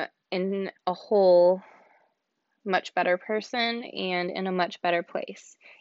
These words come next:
Even though I'm struggling, I struggle so hard to pay the bills every month, but I do it and I am grateful that I can and I appreciate everything. So, you know what? And I'm a lot happier.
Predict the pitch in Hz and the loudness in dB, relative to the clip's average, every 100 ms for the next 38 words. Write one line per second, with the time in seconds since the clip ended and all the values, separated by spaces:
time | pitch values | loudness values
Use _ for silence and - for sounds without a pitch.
0 | _ 254 269 254 262 262 247 226 - 226 | _ -2 0 0 0 0 0 -2 2 4
1 | 214 185 160 - - _ - 196 196 - | 4 4 -2 -10 -20 _ 0 0 0 0
2 | 190 185 196 208 226 - - 196 208 202 | 2 4 4 2 0 -6 -2 0 2 2
3 | 202 208 214 208 196 180 175 185 175 180 | 2 0 -4 -2 2 4 4 2 0 -2
4 | 165 165 - _ _ _ - _ _ 196 | -2 -4 -8 _ _ _ -20 _ _ 4
5 | 233 226 202 220 - - _ _ 196 190 | 8 8 6 0 -12 -20 _ _ -2 0
6 | 175 170 175 247 - _ _ 185 185 180 | -2 -2 0 -2 -6 _ _ -16 -12 -10
7 | 170 170 170 165 - 175 175 165 165 175 | -10 -8 -8 -8 -4 -4 -2 -2 -2 -2
8 | 180 170 156 - - 208 208 208 208 208 | -6 -2 0 0 -2 -2 0 0 -2 -2
9 | - 214 220 226 240 - - - _ _ | -4 -10 -8 -6 -8 -14 -20 -20 _ _
10 | - 190 180 180 180 175 - 180 175 - | -10 -6 -4 -4 -6 -6 -4 -2 -2 -4
11 | 208 202 - 214 214 208 202 208 208 214 | -4 -4 -4 -2 0 0 -2 -4 -4 -6
12 | 202 202 202 196 _ 180 175 170 165 165 | -6 -6 -6 -10 _ 0 2 2 0 0
13 | - 185 175 175 175 - 185 190 214 202 | -4 -6 -4 -2 -4 -4 -6 -4 0 0
14 | - 180 170 - 175 180 | 0 -4 -6 -6 -8 -6